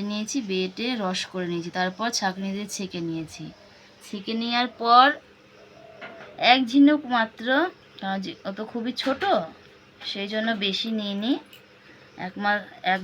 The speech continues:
ঝিনুক নিয়েছি, আর পাশে জল নিয়েছি। এবার দেখুন পুচুমা কী করবে।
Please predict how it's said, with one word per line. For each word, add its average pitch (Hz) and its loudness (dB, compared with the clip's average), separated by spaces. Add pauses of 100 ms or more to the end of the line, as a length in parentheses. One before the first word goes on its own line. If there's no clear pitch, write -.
ঝিনুক 208 -2 (140)
নিয়েছি, 220 -2 (240)
আর 190 -6
পাশে 175 0 (120)
জল 160 0 (120)
নিয়েছি। 160 -6 (840)
এবার 185 -4
দেখুন 226 2
পুচুমা 208 -4 (800)
কী 240 -4 (180)
করবে। 156 -2